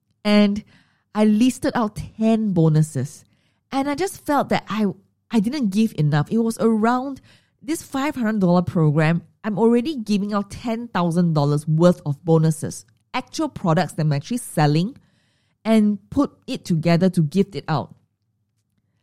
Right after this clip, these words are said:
And I still felt that it wasn't enough because I keep questioning, "Am I worth it? Am I enough? Did I do enough?" So I want to share with you today,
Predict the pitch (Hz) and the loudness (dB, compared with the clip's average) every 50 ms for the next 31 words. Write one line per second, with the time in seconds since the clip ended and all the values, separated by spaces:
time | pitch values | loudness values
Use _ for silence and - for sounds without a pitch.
0 | _ _ 254 302 320 330 339 - - 403 415 415 415 403 453 - - - 311 285 | _ _ -4 -2 0 0 -2 -2 -4 -2 0 0 -2 -2 -6 -12 -4 0 0 2
1 | 262 208 220 - 226 240 208 190 180 175 175 160 185 196 196 170 165 214 220 254 | 2 0 -2 -2 0 0 2 4 4 4 4 4 2 2 0 0 -2 -4 0 0
2 | 330 359 277 185 - - - _ _ _ _ _ _ _ _ _ _ _ _ _ | 0 2 2 2 0 0 -12 _ _ _ _ _ _ _ _ _ _ _ _ _
3 | _ _ _ _ _ _ _ - 254 254 - 294 277 - 254 247 240 - - 320 | _ _ _ _ _ _ _ 0 0 2 2 0 0 0 -2 -4 -2 -2 -4 -6
4 | - - - 254 226 220 - - 226 226 208 175 151 139 - _ _ 202 240 233 | -6 -4 -2 -2 -2 -2 -4 -6 -4 -2 0 0 0 -2 -4 _ _ 0 0 0
5 | 220 196 - 185 202 208 214 214 190 160 156 160 165 160 156 160 147 - - _ | 0 -2 -4 -2 -2 0 0 0 0 2 2 4 4 4 2 0 -2 -4 -4 _
6 | _ _ _ - 208 202 190 190 196 190 185 185 - - 156 147 143 151 147 - | _ _ _ 2 4 4 4 4 2 0 0 0 -2 0 0 2 2 0 0 -2
7 | - _ _ - 190 240 196 175 175 185 190 190 185 170 170 165 151 139 135 151 | -6 _ _ -4 -2 -2 0 0 -2 0 4 4 4 4 4 2 0 0 0 -2
8 | - _ _ _ _ _ _ _ _ _ _ _ _ _ _ _ _ _ _ _ | -4 _ _ _ _ _ _ _ _ _ _ _ _ _ _ _ _ _ _ _
9 | _ _ _ _ _ _ _ - - 262 247 240 233 226 269 294 262 214 190 - | _ _ _ _ _ _ _ -6 0 2 4 4 4 2 0 0 0 -2 0 2
10 | - 170 170 160 147 135 - 139 139 - 135 127 131 120 139 147 - | 4 4 4 4 2 2 2 0 0 0 0 -2 -2 -4 -4 -6 -10